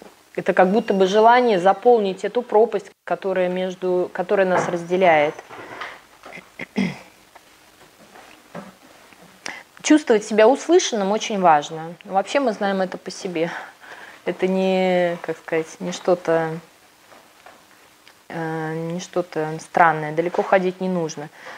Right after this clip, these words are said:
Но тем более человек, который находится в постоянном напряжении, который не имеет личного пространства, эм,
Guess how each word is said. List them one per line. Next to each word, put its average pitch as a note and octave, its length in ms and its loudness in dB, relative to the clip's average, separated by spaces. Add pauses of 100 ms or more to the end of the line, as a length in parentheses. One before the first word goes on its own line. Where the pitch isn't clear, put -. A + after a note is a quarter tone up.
(180)
Но G#3+ 140 2
тем A#3 260 0
более A3+ 340 6
человек, G3+ 680 0
который F#3 440 2
находится F3+ 480 0
в - 80 -16
постоянном G#3+ 600 2
напряжении, F#3 720 -2
который F#3 300 -4 (140)
не G3+ 180 0
имеет C#4+ 240 0
личного F#3 260 0
пространства, E3+ 1040 -2 (2500)
эм, D#3+ 480 4